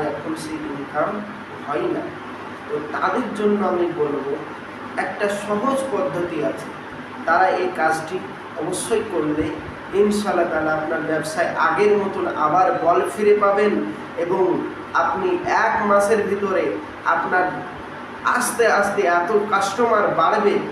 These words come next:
আপনার নজর আপনার দোকানের প্রতি ওই কাস্টমারের নজর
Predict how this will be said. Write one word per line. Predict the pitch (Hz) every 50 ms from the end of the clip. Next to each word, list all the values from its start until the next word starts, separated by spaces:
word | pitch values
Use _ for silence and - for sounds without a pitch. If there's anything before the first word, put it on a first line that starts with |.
| - - - - - - - - - -
আপনার | 165 175 - - 202 208 202 196 196 180
নজর | 175 175 170 175 185 185
আপনার | 170 170 175 175 180 180 180 180 -
দোকানের | - 180 180 180 202 202 202 208 202 202 -
প্রতি | 202 202 202 202 208 208 208 - - - - - - - -
ওই | 190 202 202 208 196
কাস্টমারের | 180 175 180 180 180 202 202 185 185 185 185 180 170 165
নজর | 165 165 165 160 196 202